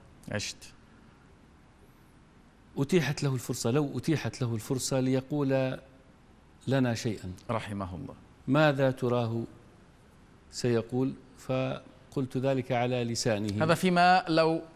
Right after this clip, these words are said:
Speaker 1: أنه عاد أو كتبت له الحياة
Speaker 2: لو
Speaker 1: مجددا،
Speaker 2: كتبت له
Speaker 1: ماذا
Speaker 2: الحياة
Speaker 1: كان
Speaker 2: أو
Speaker 1: سيقول؟
Speaker 2: أتيحت له فرصة إرسال رسالة.
Speaker 1: يا سلام.
Speaker 2: فأنا سميتها رسالة
Speaker 1: من
Speaker 2: من
Speaker 1: البرزخ.
Speaker 2: البرزخ.
Speaker 1: تفضل.
Speaker 2: سطرت شوقي إليكم حاملا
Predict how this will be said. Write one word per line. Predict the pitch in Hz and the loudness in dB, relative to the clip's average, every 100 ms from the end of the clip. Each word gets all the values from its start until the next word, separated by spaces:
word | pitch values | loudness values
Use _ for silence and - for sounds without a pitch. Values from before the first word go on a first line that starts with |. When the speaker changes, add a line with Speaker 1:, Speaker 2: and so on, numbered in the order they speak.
| - | -2
Speaker 1:
أنه | 160 165 160 180 180 - | 2 4 6 6 6 4
عاد | 113 151 160 117 117 | 2 6 6 4 0
أو | 117 | 0
كتبت | 156 143 135 147 | -2 0 -2 2
له | 139 | 2
الحياة | 131 143 | 2 0
Speaker 2:
لو | 156 | 2
Speaker 1:
مجددا، | 135 160 | 4 4
Speaker 2:
كتبت | 156 160 | 4 4
له | 160 175 | 4 6
Speaker 1:
ماذا | 170 | 4
Speaker 2:
الحياة | 156 185 | 4 4
Speaker 1:
كان | |
Speaker 2:
أو | 147 | 4
Speaker 1:
سيقول؟ | - 147 139 - 123 | 4 4 4 4 2
Speaker 2:
أتيحت | 208 190 180 | 2 0 0
له | 190 175 180 | 0 2 0
فرصة | 170 190 175 180 - 180 175 170 - - - | 0 -4 -2 -4 -2 0 0 -4 -16 -20 -6
إرسال | 165 - 175 165 | -2 2 0 0
رسالة. | 156 185 101 92 - | 0 0 0 -4 -2
Speaker 1:
يا | 135 | 0
سلام. | 127 135 147 135 95 - - - | 2 2 2 2 -2 -16 -20 -4
Speaker 2:
فأنا | 139 143 | -2 0
سميتها | 160 160 151 160 | -2 -2 0 0
رسالة | 151 143 165 147 143 147 - - - - | 0 2 2 4 2 -2 -8 -20 -16 0
Speaker 1:
من | 135 | 4
Speaker 2:
من | |
Speaker 1:
البرزخ. | 131 139 | 4 4
Speaker 2:
البرزخ. | 113 104 - - - | 2 2 -4 -12 -4
Speaker 1:
تفضل. | 165 107 76 - - - - - - - - - - - - - - - - - - - - | -2 -2 -6 -18 -20 -20 -20 -20 -20 -20 -20 -20 -20 -20 -20 -20 -20 -20 -20 -20 -20 -20 -12
Speaker 2:
سطرت | - 143 143 208 180 190 | 2 2 4 2 4 4
شوقي | 175 190 185 170 - 175 170 165 160 | 6 6 6 4 2 2 4 2 0
إليكم | - 147 165 165 151 160 156 151 139 | -2 0 2 2 -2 -2 0 0 -2
حاملا | - 160 165 151 147 143 139 139 131 131 | 0 2 4 4 2 0 0 2 2 2